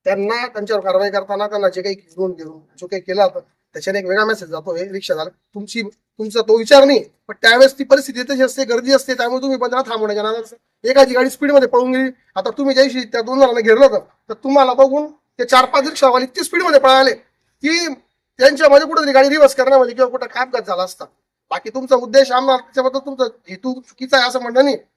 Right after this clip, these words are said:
पण साहेब, आता जर या पोर लोक, एकशे साठ लोकांचं जर बिचाऱ्यांचं त्याच्यावरच पोट बसलंय, आणि मी स्वतः, आता काय झालं, मी हे, आम्ही तर आपल्या कामाला लागून जातो, तुमची मुलं तर आता मोठी होऊन गेली, पण आमची मुलं लहान आहेत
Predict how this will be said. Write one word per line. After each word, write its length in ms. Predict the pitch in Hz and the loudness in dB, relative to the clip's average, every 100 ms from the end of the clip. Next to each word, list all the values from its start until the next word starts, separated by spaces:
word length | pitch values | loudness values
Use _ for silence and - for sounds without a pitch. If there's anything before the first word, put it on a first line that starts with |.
| _ - | _ -6
पण 120 | 220 | -6
साहेब, 260 | 226 220 254 _ _ _ _ | -2 -2 -2 _ _ _ _
आता 260 | - - 226 | -16 -6 -6
जर 260 | 233 240 226 - | -4 -8 -10 -6
या 140 | 185 202 | -2 -2
पोर 280 | - 196 190 | -4 -12 -10
लोक, 180 | 196 208 | -12 -12
एकशे 180 | 220 | -12
साठ 220 | 202 190 202 | -6 -6 -6
लोकांचं 340 | 196 220 185 | -8 -8 -8
जर 60 | 180 | -12
बिचाऱ्यांचं 360 | 175 202 202 175 | -8 -6 -6 -8
त्याच्यावरच 380 | 175 214 196 208 | -14 -6 -4 -6
पोट 300 | - 214 180 | -10 -8 -6
बसलंय, 320 | 185 175 165 _ _ _ | -6 -6 -10 _ _ _
आणि 240 | 160 208 | -6 -4
मी 260 | 220 233 262 | -4 -2 -2
स्वतः, 260 | 202 190 226 247 _ _ - | -2 0 0 0 _ _ -14
आता 180 | - 240 | -2 4
काय 180 | 277 | 6
झालं, 160 | 247 240 | 4 2
मी 420 | 240 240 277 277 - 185 | -2 0 0 0 -8 0
हे, 400 | 220 247 254 - _ _ | 4 4 2 -8 _ _
आम्ही 240 | 190 240 254 | -4 -2 0
तर 60 | |
आपल्या 200 | 285 269 | 0 -2
कामाला 240 | 240 247 254 | 0 2 4
लागून 180 | 254 | 4
जातो, 240 | 254 247 262 - _ - | 2 2 -2 -4 _ -6
तुमची 220 | 254 247 | -6 -6
मुलं 220 | 233 233 | -8 -4
तर 40 | 240 | -2
आता 140 | 247 | -2
मोठी 220 | 254 262 | 0 0
होऊन 120 | 277 | 0
गेली, 160 | 220 220 | -2 -6
पण 160 | 214 226 | -6 -10
आमची 200 | 247 233 | -8 -6
मुलं 300 | 220 254 226 | 0 0 0
लहान 180 | 214 | 0
आहेत 160 | 247 | 0